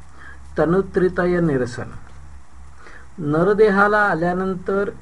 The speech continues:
विचाराच्या सहाय्याने आत्म्याला ओळखावे. असे करण्याने फारच मोठे कार्य पार पडल्यासारखे होते. साळीच्या भुसाचा त्याग करून आतला तांदूळ निवडून घ्यावा, त्याप्रमाणे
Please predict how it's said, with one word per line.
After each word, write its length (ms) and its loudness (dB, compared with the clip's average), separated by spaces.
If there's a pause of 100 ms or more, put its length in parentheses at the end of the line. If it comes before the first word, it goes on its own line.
विचाराच्या 840 0
सहाय्याने 640 4 (420)
आत्म्याला 480 0
ओळखावे. 600 2 (1000)
असे 240 6
करण्याने 600 0 (140)
फारच 440 0
मोठे 360 4 (380)
कार्य 260 4
पार 260 2
पडल्यासारखे 680 0
होते. 340 -4 (1300)
साळीच्या 680 2
भुसाचा 720 0 (160)
त्याग 300 2
करून 380 -2 (680)
आतला 380 4 (120)
तांदूळ 420 2
निवडून 420 4
घ्यावा, 340 -2 (680)
त्याप्रमाणे 760 4